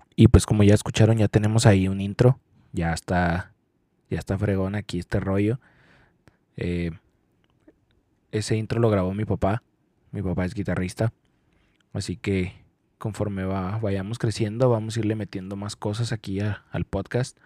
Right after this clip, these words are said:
La verdad, este, les agradecería mucho que nos compartieran en nuestra página en Facebook, darle like a nuestra página en Instagram,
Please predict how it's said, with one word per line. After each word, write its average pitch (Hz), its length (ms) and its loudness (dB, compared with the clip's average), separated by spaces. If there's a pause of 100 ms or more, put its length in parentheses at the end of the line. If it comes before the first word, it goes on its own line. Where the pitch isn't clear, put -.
(560)
La 101 140 4
verdad, 95 320 2
este, 92 680 -4 (600)
les 101 220 -4
agradecería 101 420 2
mucho 110 280 -6
que 123 100 -6
nos 113 100 -8
compartieran 110 720 -4 (880)
en 95 200 -6
nuestra 98 240 -6
página 117 360 0
en 101 120 -4
Facebook, 104 560 -4 (720)
darle 101 280 4
like 98 200 0
a 104 40 -6
nuestra 107 220 -10
página 98 300 -4
en 98 80 -8
Instagram, 113 500 -4